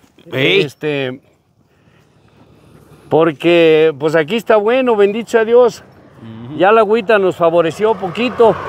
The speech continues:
Speaker 2: Y aquí llenan las vacas.
Speaker 1: Aquí llenan, sí, pues, mire cómo está bueno.
Speaker 2: Ey, este, me dice que ya nomás estas dejó.
Speaker 1: Ujú.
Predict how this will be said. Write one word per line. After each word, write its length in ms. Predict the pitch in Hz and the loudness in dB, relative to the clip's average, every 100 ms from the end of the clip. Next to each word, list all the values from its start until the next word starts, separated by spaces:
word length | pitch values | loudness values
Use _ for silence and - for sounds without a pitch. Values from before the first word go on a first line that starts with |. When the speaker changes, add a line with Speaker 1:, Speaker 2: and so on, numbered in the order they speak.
| - - - - - - - - - - - - - 143 | -12 -10 -10 -10 -8 -8 -8 -8 -8 -10 -12 -12 -8 -2
Speaker 2:
Y 720 | 160 160 156 151 147 139 131 - - - - - | 2 2 2 2 2 0 -4 -12 -20 -20 -14 -6
aquí 300 | 123 170 185 | -6 -4 0
llenan 400 | 190 247 220 165 | 0 2 0 0
las 120 | 139 | 0
vacas. 420 | 196 240 254 165 117 | 0 0 0 0 -4
Speaker 1:
Aquí 280 | 98 175 | -4 0
llenan, 300 | 143 180 208 139 | 0 0 -2 -2
sí, 120 | 190 | -4
pues, 160 | 185 | -6
mire 200 | 131 160 | -10 -10
cómo 180 | 160 156 | -8 -8
está 120 | 139 160 | -4 -2
bueno. 400 | 143 151 156 - - - - - | -2 -2 -6 -12 -20 -20 -14 -2
Speaker 2:
Ey, 580 | 143 156 180 220 269 247 | 2 4 4 4 2 2
este, 540 | 180 - 151 139 123 104 - - - - - - - - | 0 0 0 0 -4 -8 -20 -20 -20 -20 -20 -20 -20 -14
me 160 | 127 160 | -4 0
dice 400 | 220 226 226 220 | 0 2 2 2
que 400 | 190 185 165 160 | 0 2 2 2
ya 160 | 185 214 | 2 0
nomás 320 | 214 226 190 | 2 0 2
estas 360 | 220 214 208 185 | 0 2 2 2
dejó. 320 | 156 226 214 120 - | 0 2 2 -2 -12
Speaker 1:
Ujú. 360 | 113 117 123 | -12 -10 -10